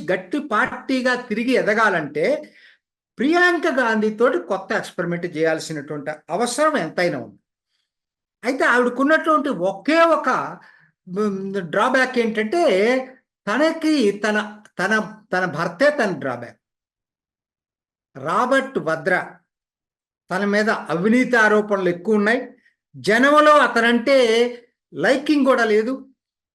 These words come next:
ఇష్టపడలేదు జనం రాబర్ట్ వద్రాని. So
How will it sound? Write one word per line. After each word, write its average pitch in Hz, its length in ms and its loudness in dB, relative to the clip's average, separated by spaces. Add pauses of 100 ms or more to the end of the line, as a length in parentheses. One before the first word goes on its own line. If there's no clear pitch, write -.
(540)
ఇష్టపడలేదు 247 680 -4
జనం 214 240 -2
రాబర్ట్ 202 420 -2
వద్రాని. 202 460 -2 (440)
So 302 100 -2